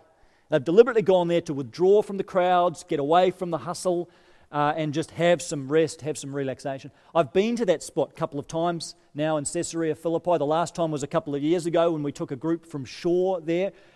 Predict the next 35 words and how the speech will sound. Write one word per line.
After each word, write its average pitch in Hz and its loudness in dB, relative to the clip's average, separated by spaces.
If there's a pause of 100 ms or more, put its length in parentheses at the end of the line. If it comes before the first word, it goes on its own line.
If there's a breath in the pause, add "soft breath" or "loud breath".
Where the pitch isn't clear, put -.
It's 165 -2
a 165 2
great, 185 4
it's 170 -4
a 160 2
lovely, 196 4
beautiful 156 2
spot, - 2
Caesarea 151 -4
Philippi, 165 -2
kind 170 -4
of 151 -4
this - -8
forested 165 -2 (400 soft breath)
area, 185 4
very 170 -2
lush, 170 0
very 156 -6
green. 175 -4 (280 soft breath)
Uh, 139 -2
we 151 -2
had 139 -2
a - -8
picnic 180 -4
lunch 160 -4
there 160 -2
this 147 -8
time. 156 -4 (500 soft breath)
And 165 -2
the, 175 2
the, 170 2
the, 151 -2
the 180 0
distinctive 202 -2
feature 165 -2